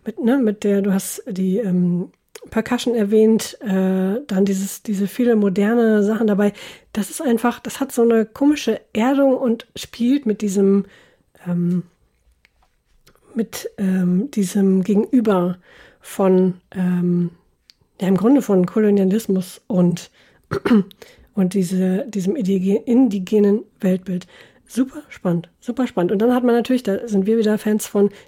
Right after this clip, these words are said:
diese polyrhythmischen Strukturen, ähm, die anstrengend sind, aber einfach auch Spaß machen, äh, sich da reinzuhören. Und, ähm, ja, insofern,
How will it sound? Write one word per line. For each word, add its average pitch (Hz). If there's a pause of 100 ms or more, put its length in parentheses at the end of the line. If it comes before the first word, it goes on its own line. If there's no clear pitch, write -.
diese 190
polyrhythmischen 214
Strukturen, 233 (360)
ähm, 196
die 202 (120)
anstrengend 220
sind, 233
aber 208
einfach 202
auch 185
Spaß 208
machen, 240 (440)
äh, 185
sich 180
da 190
reinzuhören. 190 (580)
Und, 180
ähm, 170 (640)
ja, 190
insofern, 202